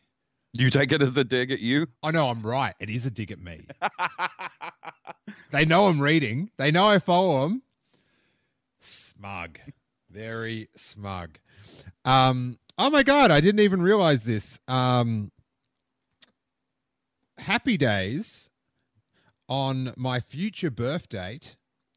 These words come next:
Speaker 2: not my birth date at this time, but January fifteenth, Happy Days premieres on A B C television. Ron Howard resumes the role of Richie Cunningham in the situation comedy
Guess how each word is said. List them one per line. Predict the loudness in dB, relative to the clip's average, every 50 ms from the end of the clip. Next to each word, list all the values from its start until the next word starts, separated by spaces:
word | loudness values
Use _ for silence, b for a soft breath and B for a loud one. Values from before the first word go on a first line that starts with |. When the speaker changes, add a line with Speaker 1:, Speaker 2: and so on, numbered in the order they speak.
| _ _ _ _ -14
Speaker 2:
not | -14 -14 -10
my | -8 -6 -6 -6 -6
birth | -8 -8 -10 -10 -10 -10
date | -10 -10 -8 -10
at | -10 -12
this | -12 -12 -12
time, | -10 -10 -8 -8 -8 -8 -8
but | -10 -10
January | -6 -6 -6 -4 -4 -4 -6 -4
fifteenth, | -6 -8 -8 -8 -8 -6 -6 -6 -6 -8 -12 -18 -20 b b b b b b b b b b b
Happy | -6 -4 -4 -4 -4 -6 -6
Days | -4 -4 -4 -4 -4 -6
premieres | -8 -6 -6 -4 -4 -4 -4 -4 -4 -4
on | -6 -8
A | -6 -6 -6
B | -6 -6 -6 -8
C | -8 -8 -8 -8
television. | -6 -6 -6 -6 -6 -6 -4 -6 -6 -6 -8 -10 -12 -14 -20 _ _ _ b b b b b b b b b b b
Ron | -8 -6 -4 -4 -4
Howard | -4 -4 -2 -2 -2 -2 -2 -2 -2
resumes | -4 -4 -4 -4 -4 -4 -4 -6 -6
the | -8 -6
role | -6 -4 -4 -4
of | -6 -6 -6
Richie | -8 -8 -8 -10 -8
Cunningham | -6 -8 -8 -6 -6 -6 -6 -6 -6 -6 -6 -8
in | -8 -8
the | -8 -8
situation | -10 -12 -14 -12 -10 -10 -10 -10 -10 -12
comedy | -12 -10 -10 -8 -8 -8 -8 -8 -10 -10